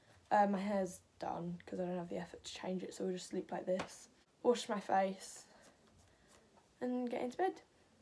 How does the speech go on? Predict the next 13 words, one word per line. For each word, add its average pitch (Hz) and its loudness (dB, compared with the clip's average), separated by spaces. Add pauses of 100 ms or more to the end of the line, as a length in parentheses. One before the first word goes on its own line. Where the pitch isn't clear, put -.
(160)
So - -12
see 320 2
you 349 4
tomorrow. 349 2 (420)
Night! 480 6 (2750)
Morning, 370 10
everyone. 320 8
So - 6 (100)
it 320 0 (260)
is 302 -4 (420)
twenty 359 2
past 294 4
twelve. 214 0